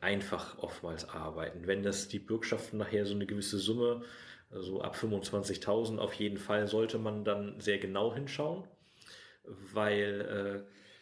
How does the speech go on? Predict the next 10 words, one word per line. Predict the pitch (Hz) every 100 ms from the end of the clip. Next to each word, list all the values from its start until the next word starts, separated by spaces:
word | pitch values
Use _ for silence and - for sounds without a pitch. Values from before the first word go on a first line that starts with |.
| - -
da | - 95
ist | 104
eine | 113
Selbstauskunft, | 104 110 - 113 - 110 101 -
ich | 110
sag | 104
mal, | 104
definitiv | 95 110 110 98 - 90
obligatorisch. | 104 101 98 98 - 98 87 87 - - - - -
Ähm, | - 95 90 90 101